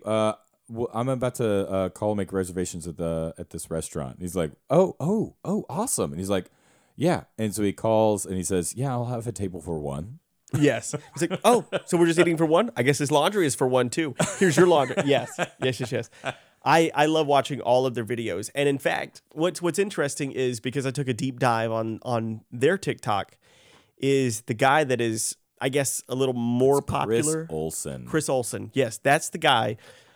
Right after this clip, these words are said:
Speaker 2: who, who actually had, like, this alcoholic addiction.
Speaker 1: Yeah, he had an, an, an addiction. It wasn't just alcohol. It was a-, alcohol, cocaine, and pills. I mean,
Speaker 2: Yeah.
Speaker 1: he was, like,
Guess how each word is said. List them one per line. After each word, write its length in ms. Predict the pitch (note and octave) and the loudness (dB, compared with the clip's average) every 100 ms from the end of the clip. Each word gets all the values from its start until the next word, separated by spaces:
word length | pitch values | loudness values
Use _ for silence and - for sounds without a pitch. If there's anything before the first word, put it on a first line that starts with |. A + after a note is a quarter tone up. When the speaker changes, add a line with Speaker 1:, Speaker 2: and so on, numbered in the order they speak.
| _ - | _ -4
Speaker 2:
who, 520 | E3 D3+ C#3 A#2+ - _ | 0 2 0 -4 -10 _
who 240 | C3+ D3 C#3 | -2 2 2
actually 340 | A#2 C#3 - C#3+ | 0 -4 -2 0
had, 320 | D3 B2+ B2 | 2 2 2
like, 180 | B2 A#2+ | 0 0
this 320 | G#2+ - - _ - | -6 -6 -14 _ -4
alcoholic 560 | C3 D3 C3+ C3 A#2+ A#2+ | -2 -2 -2 0 0 0
addiction. 640 | G#2 F#3+ - G2+ F#2 - _ _ | 0 0 -2 -10 -12 -20 _ _
Speaker 1:
Yeah, 200 | C#3 D3+ | -2 0
he 140 | G#2+ A#2 | 2 2
had 180 | A2 | 2
an, 160 | G#2 G2 G2+ | 2 -2 -2
an, 160 | G2 | -2
an 180 | F2 F#2 | -2 -2
addiction. 380 | F2 G2 G2+ G2+ | 0 -2 -2 -6
It 40 | |
wasn't 280 | G2+ A2+ G#2 | -4 -6 -8
just 120 | F2 | -8
alcohol. 220 | E2+ E2 D2 | -8 -6 -10
It 60 | D2 | -10
was 20 | D#2 | -4
a-, 260 | E2+ - | -4 -2
alcohol, 400 | E2+ F2+ F2+ F2+ | -4 -4 -4 -6
cocaine, 460 | E2+ D#2 F2 E2 C#2+ | -8 -12 -10 -10 -12
and 140 | B1 | -12
pills. 280 | - E2+ C2 | -6 -6 -6
I 40 | C2+ | -2
mean, 100 | D#3 | 2
Speaker 2:
Yeah. 80 | A2+ | 2
Speaker 1:
he 20 | |
was, 100 | E2 | -2
like, 140 | D#2+ | -10